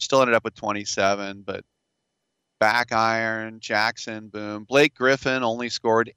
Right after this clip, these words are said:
eight. Come on, Blake, what are you doing? Playing against the Warriors, you can't score more than eight.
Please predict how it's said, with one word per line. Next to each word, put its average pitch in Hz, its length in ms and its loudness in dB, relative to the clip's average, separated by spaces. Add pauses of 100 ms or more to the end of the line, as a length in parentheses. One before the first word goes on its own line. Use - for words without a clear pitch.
eight. 113 500 -4 (800)
Come 226 160 -2
on, 85 160 -4 (120)
Blake, 131 560 2 (120)
what - 120 -10
are 117 40 -2
you 139 100 -4
doing? 143 460 0 (580)
Playing 147 200 4
against 135 260 -2
the 110 80 0
Warriors, 113 460 2
you 117 80 -12
can't 110 240 -2
score 107 260 -4
more 95 200 0
than 87 220 -10
eight. 101 320 0